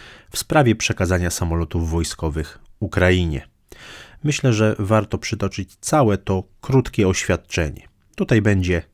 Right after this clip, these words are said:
cytat. „Władze Rzeczypospolitej Polskiej po konsultacjach prezydenta i rządu R P gotowe są niezwłocznie i nieodpłatnie przemieścić wszystkie swoje samoloty mig dwadzieścia dziewięć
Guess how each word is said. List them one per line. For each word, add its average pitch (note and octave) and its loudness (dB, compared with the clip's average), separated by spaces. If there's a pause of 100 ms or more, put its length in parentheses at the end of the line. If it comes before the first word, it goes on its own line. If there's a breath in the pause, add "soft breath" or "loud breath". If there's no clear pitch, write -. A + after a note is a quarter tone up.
(220)
cytat. - 4 (1300 soft breath)
„Władze B2+ 4
Rzeczypospolitej G#2+ -2
Polskiej C#3 -2
po C#3 -2
konsultacjach A2 0
prezydenta G2 0
i G2+ -4
rządu G#2+ 2
R E2 -2
P C3 2 (540 loud breath)
gotowe A#2 4
są G#2+ 0
niezwłocznie B2 2
i G#2+ -4 (120)
nieodpłatnie A#2+ 2
przemieścić G#2 0
wszystkie - -2
swoje G2 0
samoloty G2+ 0
mig G2+ 0
dwadzieścia E2+ 0
dziewięć A2 0